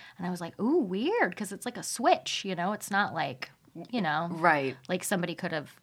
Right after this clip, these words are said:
Speaker 1: done it." And she goes, "And when I came out, I had a text from my mom that my cousin had just died."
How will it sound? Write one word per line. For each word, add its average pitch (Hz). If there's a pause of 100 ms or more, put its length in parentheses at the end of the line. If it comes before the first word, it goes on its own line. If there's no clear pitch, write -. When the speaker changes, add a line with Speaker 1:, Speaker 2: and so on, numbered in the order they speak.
(140)
Speaker 1:
done 196
it." 160 (340)
And 196
she -
goes, 170 (280)
"And 170
when 175
I 156
came 180
out, 180 (320)
I 156
had 139
a 139
text -
from 175
my 175
mom 170 (680)
that 156
my 151
cousin 190
had 151
just -
died." -